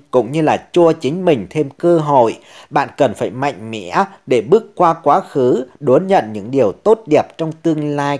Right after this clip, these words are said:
của mình nữa bạn tuổi Ngọ nhé. Vài tử vi tuổi Giáp Ngọ thuộc Kim, tâm trạng thất thường,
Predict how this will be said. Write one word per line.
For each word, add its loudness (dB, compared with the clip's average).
của -8
mình -4
nữa -6
bạn -4
tuổi -10
Ngọ -2
nhé. -2
Vài 2
tử 2
vi 2
tuổi -2
Giáp -2
Ngọ 0
thuộc 0
Kim, 2
tâm 0
trạng -2
thất -6
thường, 0